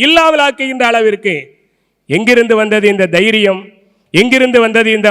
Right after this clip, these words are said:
மன வலிமை? எங்கிருந்து வந்தது இந்த கொடுமையான ஒரு சூழ்நிலை? பார்க்கும் பொழுது ஆச்சரியமான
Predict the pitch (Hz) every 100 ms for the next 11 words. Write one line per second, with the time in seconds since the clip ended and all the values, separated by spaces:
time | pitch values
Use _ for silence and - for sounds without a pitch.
0 | 180 202 247 226 226 208 190 202 - _
1 | - 208 262 269 262 240 233 233 226 220
2 | 208 190 220 247 247 254 254 233 226 190
3 | 240 240 226 214 196 151 - _ _ _
4 | - 180 208 196 190 185 180 165 151 143
5 | - _ _ _ 120 165 - 233 220 214
6 | 208